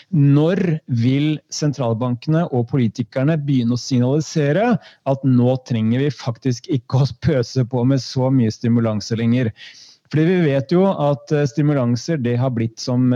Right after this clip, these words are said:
dop for finansmarkedene, og man har fått en høy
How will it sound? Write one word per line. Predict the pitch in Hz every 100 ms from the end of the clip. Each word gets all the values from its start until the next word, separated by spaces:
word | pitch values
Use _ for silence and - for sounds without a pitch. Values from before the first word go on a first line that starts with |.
| 123 101
dop | 131 175 208 - 90
for | - 135 123
finansmarkedene, | 120 123 107 - 113 117 117 117 175 226 - - _
og | 127 131
man | 139
har | 139 131
fått | - 113 -
en | 127
høy | 120 - 117 123 135